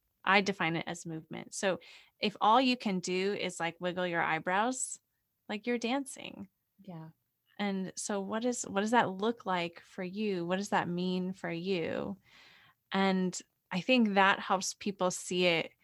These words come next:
Speaker 1: in a different way. That, you know, when I talk about how dance is prayer, that can also be, like,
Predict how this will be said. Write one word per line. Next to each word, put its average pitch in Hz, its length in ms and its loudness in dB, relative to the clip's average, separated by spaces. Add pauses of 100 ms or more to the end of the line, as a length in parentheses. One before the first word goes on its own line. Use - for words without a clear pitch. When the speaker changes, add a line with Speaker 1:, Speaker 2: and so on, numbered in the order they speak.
(320)
Speaker 1:
in 185 140 2
a 175 80 4
different 170 520 -2
way. 151 520 -2 (100)
That, 170 260 -6 (520)
you 190 80 -2
know, 190 100 0
when 190 100 2
I 185 100 4
talk 208 220 -4
about 214 180 0
how 185 100 0
dance 180 380 -4
is 170 120 -10
prayer, 175 560 -6 (420)
that 226 140 0
can 208 120 2
also 202 280 2
be, 170 300 -2
like, 170 380 -6